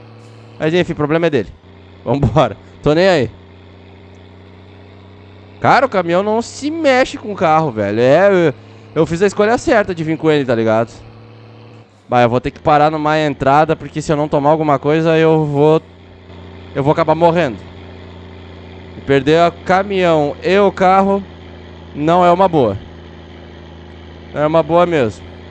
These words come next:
Ali, noventa por hora com, com o carro grudado atrás. Bem louco das ideias, né? Mas tudo bem. Cara, eu acho que tem uma entrada por aqui, né? Tem. Tem a nossa primeira entrada aqui.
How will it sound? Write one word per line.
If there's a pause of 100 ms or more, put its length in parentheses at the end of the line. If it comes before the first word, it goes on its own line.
(1700)
Ali,
noventa
por
hora
com,
com
o
carro
grudado
atrás. (1080)
Bem
louco
das
ideias,
né?
Mas
tudo
bem. (1600)
Cara,
eu
acho
que
tem
uma
entrada
por
aqui,
né? (220)
Tem. (600)
Tem
a
nossa
primeira
entrada
aqui.